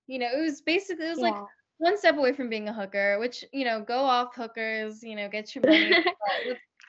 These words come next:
Speaker 1: it's not even, it wasn't safe. It, like, we weren't really making any money. So we auditioned at this other place, but they were like,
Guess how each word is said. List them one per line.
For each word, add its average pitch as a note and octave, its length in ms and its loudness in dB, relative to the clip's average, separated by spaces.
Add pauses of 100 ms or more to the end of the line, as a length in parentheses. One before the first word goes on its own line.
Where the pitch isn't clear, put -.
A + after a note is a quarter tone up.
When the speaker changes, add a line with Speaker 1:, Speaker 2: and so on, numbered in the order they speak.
(220)
Speaker 1:
it's D4+ 200 4
not E4+ 200 4
even, E4 220 0
it C4+ 100 -8
wasn't E4 420 -2
safe. A#3+ 440 -4
It, A#3+ 240 -2
like, B3+ 220 -4
we C#4 140 0
weren't C#4+ 320 2
really B3 220 0
making A3+ 300 -4
any G#3+ 160 -4
money. G3 260 -4
So A#3 220 -6
we A#3 80 0
auditioned C#4+ 400 0
at C#4+ 80 0
this - 180 -10
other A#3 300 -2
place, A#3 500 -4
but A3 220 -6
they A3 240 -2
were G#3+ 160 -6
like, G3+ 280 -2